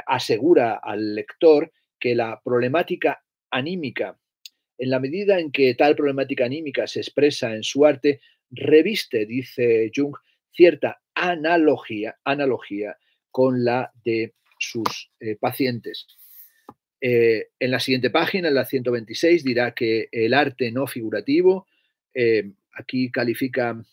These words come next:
¿verdad?, a, a, o bien la obra de Picasso como algo que tiene que ver con lo no figurativo, rara determinación, extrae sus contenidos esencialmente desde lo que, entre comillas, califica Jung como lo interior.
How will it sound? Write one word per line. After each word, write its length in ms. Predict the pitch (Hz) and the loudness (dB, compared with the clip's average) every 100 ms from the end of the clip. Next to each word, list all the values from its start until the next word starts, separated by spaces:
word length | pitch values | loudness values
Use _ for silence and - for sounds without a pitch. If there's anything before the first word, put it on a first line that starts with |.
| _ | _
¿verdad?, 460 | 117 104 110 120 120 | _ -10 -6 -4 -4
a, 280 | 120 104 98 - | -8 -10 -10 -10
a, 340 | 110 104 101 | -8 -8 -8
o 140 | - 113 | -2 0
bien 140 | 123 - | 0 -2
la 220 | 120 117 | -4 0
obra 140 | 120 117 | 2 0
de 80 | 107 | -2
Picasso 400 | 104 120 120 117 | -4 -6 -4 -4
como 200 | 110 113 | -4 0
algo 180 | 117 | 0
que 120 | 117 117 | 0 -6
tiene 200 | 113 110 | -6 -2
que 80 | |
ver 120 | 113 107 | -2 -2
con 180 | 110 | -4
lo 60 | 107 | -4
no 100 | 123 | -8
figurativo, 720 | 127 107 107 - 123 147 175 _ _ _ _ _ | -6 -4 -2 0 4 6 6 _ _ _ _ _
rara 360 | - 127 127 113 | -2 2 4 4
determinación, 720 | 104 104 101 104 107 147 147 - _ | 2 -2 -8 -8 0 2 2 -4 _
extrae 520 | - 123 - 180 196 196 - - _ | -4 -4 2 4 4 0 -20 -20 _
sus 200 | - 135 | -8 2
contenidos 640 | 147 135 127 147 160 135 | 2 2 0 0 0 -2
esencialmente 760 | 147 131 135 170 175 175 170 143 | -6 -4 0 2 2 2 0 2
desde 560 | 135 165 - 165 165 - | 2 2 0 0 0 0
lo 260 | 131 120 | 0 0
que, 140 | 127 123 | 0 -2
entre 240 | 117 120 | -2 -4
comillas, 420 | 123 123 143 147 | -2 -2 0 -2
califica 460 | - 117 113 123 120 | -2 -6 -6 -4 -4
Jung 160 | 123 131 | -4 -4
como 240 | 127 123 | -2 0
lo 120 | 135 - | -2 0
interior. 540 | 147 127 117 113 87 | -4 -2 -2 -2 -4